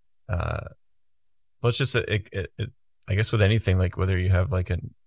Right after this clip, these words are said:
some sort of journal or public YouTube channel or a-, anything, like, it's just, a, it's a, it's sort of a journal of your milestones, and it's pretty cool. It's pretty cool to have that publicly out there.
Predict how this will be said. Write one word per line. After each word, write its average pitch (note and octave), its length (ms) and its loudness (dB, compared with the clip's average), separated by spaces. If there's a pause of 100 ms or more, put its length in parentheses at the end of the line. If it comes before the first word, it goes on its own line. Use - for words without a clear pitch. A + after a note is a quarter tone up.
(360)
some G2+ 160 -2
sort F#2+ 180 0
of F#2 260 -2
journal F#2+ 380 2
or F2+ 440 0
public F2 300 0 (1120)
YouTube F#2 280 0
channel F2+ 280 2
or F#2+ 60 2
a-, G#2 200 2
anything, G#2 300 2
like, F2+ 140 -2
it's F#2+ 100 -4
just, - 180 -2
a, - 160 -8
it's F#2+ 200 -4
a, F2+ 200 -2 (1080)
it's - 140 0
sort G#2 160 2
of F#2 60 4
a F#2 60 4
journal F#2 300 4
of F2+ 80 2
your F2 100 2
milestones, F2 600 0
and F#2+ 260 -4 (320)
it's - 100 -20
pretty F#2+ 260 -6
cool. F2+ 320 -6 (920)
It's - 100 -20
pretty F#2 240 -4
cool F#2 160 -4
to F#2 80 0
have F2+ 220 0
that - 180 -4 (260)
publicly E2 460 0
out F#2 140 0
there. - 220 -8